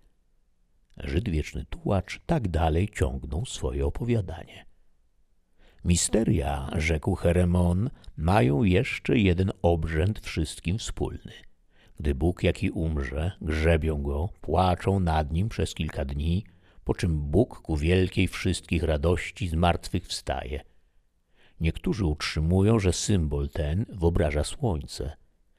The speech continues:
ale na ogół panuje przekonanie, że chodzi o ziarna powierzone ziemi". "Oto jest wszystko, mój młody Izraelito", dodał kapłan, "co ci mogę powiedzieć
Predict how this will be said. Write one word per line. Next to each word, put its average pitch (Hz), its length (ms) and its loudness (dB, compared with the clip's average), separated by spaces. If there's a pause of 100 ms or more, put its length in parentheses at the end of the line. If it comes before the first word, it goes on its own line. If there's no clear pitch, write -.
(200)
ale 82 200 2
na 82 180 2
ogół 78 500 -4
panuje 151 400 2
przekonanie, 95 760 2
że 85 120 2
chodzi 92 280 0 (120)
o 92 120 0
ziarna 80 640 2
powierzone 73 760 0
ziemi". - 480 -14 (1500)
"Oto 185 220 4
jest 185 220 2
wszystko, - 800 -2
mój 104 160 6
młody 98 320 6
Izraelito", 85 1040 2
dodał 71 280 -2
kapłan, 71 580 -2 (440)
"co - 120 2
ci - 180 -2
mogę 85 340 2
powiedzieć 71 840 -4